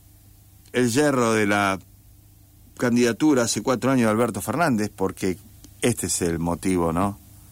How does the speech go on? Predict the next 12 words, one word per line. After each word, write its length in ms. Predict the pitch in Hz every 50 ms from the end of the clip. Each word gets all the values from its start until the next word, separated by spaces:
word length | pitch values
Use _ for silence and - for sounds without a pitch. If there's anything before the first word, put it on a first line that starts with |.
| - - - - - - -
de 120 | - 90 90
la 120 | 90 87
debacle, 540 | 90 92 95 90 87 - 87 82 80 78 - - - - - - - - - - - - - - - - - - - - - - - - - - - -
la 100 | - 92
situación 560 | 87 101 87 98 95 - - 123 117 117 107
económica 500 | 101 - - 98 107 120 110 107 101 98
y 40 | 92
social 520 | - 90 85 - - 123 104 92 82 76 - - - - - -
que 80 | - 92
atraviesa 480 | - 85 90 92 95 98 92 - 95
la 80 | 87 82
Argentina. 560 | - - 87 87 87 107 104 95 98 107